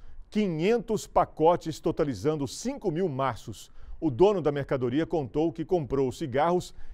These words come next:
em um shopping popular na região central da capital pela quantia de sete mil reais e a levaria para Coronel Fabriciano, no Vale do Aço.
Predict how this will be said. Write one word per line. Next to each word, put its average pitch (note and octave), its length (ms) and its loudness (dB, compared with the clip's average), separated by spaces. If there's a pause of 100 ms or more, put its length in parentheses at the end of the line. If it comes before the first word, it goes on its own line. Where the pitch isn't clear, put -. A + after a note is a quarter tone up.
em E3+ 120 -2
um G3 120 -4
shopping F3 520 4
popular D#3 600 2 (280)
na C#3+ 120 -2
região C#3+ 380 -2
central C#3+ 540 0
da B2+ 120 0
capital D#3+ 560 2 (280)
pela F3+ 260 6
quantia F3+ 540 0
de D#3 120 -2
sete G#3 560 2
mil E3+ 160 0
reais D#3 540 0 (300)
e G3+ 120 0
a G3+ 80 8
levaria D3 560 2 (460)
para D3 240 4
Coronel D3 460 2
Fabriciano, D#3 720 2
no B2 160 -6
Vale C#3 200 4
do A#2+ 140 -2
Aço. - 340 -4